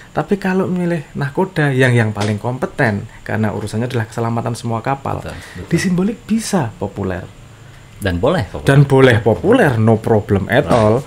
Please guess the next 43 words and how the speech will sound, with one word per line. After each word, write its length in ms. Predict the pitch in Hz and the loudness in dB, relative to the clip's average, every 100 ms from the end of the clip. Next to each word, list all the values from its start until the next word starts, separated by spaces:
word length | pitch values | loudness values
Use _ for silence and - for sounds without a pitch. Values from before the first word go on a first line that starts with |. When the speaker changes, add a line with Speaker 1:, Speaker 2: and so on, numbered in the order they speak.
| - | -8
Speaker 2:
right, 180 | 139 | -10
Speaker 1:
Karena 240 | 131 139 170 | 0 2 2
Speaker 2:
right. 460 | 147 - - - - | 0 -12 -16 -16 -2
Speaker 1:
sehebat-hebatnya 720 | 160 131 117 117 113 113 113 | 2 4 4 4 2 0 0
sains 320 | 202 190 190 | 2 4 2
juga 240 | 156 127 | 2 0
butuh 280 | - 147 147 | 2 0 -2
popularitas 680 | 151 185 190 208 233 233 208 | 0 -2 4 4 4 2 0
untuk 180 | 190 - | 0 -4
bisa 440 | - 123 139 135 - | -4 0 0 -2 -8
ke 100 | - | -6
masyarakat. 560 | 151 156 175 208 185 143 | -4 -2 0 0 0 -2
Kita 220 | 151 143 | -2 -4
Speaker 2:
Yes. 80 | 147 | -2
Speaker 1:
misalnya 260 | 123 123 | -2 -2
dalam 180 | 156 123 | 0 0
dunia 220 | 120 120 117 | 0 0 -2
fisika, 380 | 120 127 170 | -4 -4 -4
kita 240 | 180 202 214 | -2 0 -2
Speaker 2:
Yes. 60 | |
Speaker 1:
punya 320 | 202 185 190 202 196 - - - - | 0 0 2 2 -2 -16 -20 -20 -4
Neil 160 | 175 180 | 0 2
deGrasse 380 | 147 135 139 123 | 2 2 0 0
Tyson 460 | 160 185 196 175 139 | 0 0 2 0 -2
sebagai 320 | - 127 120 | -4 -4 -2
komunikator 760 | 135 131 135 131 139 139 160 147 | -2 -2 0 0 0 0 2 2
fisika. 500 | 143 143 175 165 120 | -2 0 0 0 0
Tanpa 320 | 139 139 151 | -2 0 0
dia, 340 | 143 180 220 - - - - | 2 4 4 2 -14 -18 -6
kita 200 | 139 185 | 0 0
dengerin, 580 | 190 135 139 143 143 143 | 0 0 4 4 4 0
apa 180 | - 147 | -4 -4
namanya, 420 | 175 139 131 180 180 - - | 0 2 4 2 0 -14 -10
Feynman 380 | - 160 160 165 | 0 2 4 2
ngo-, 180 | 165 156 | 2 2
eh, 120 | 117 | 2
kok 120 | 104 | 0
Feynman 300 | - 107 135 123 | -2 0 2 2
enak 220 | 131 101 | 0 -2
didengerin. 480 | 110 107 104 104 98 | -4 -2 0 0 -2
Kalau 180 | 104 120 | -6 -8
misalnya 360 | 131 156 147 | -4 -2 0
kita 260 | 135 120 175 | 2 0 0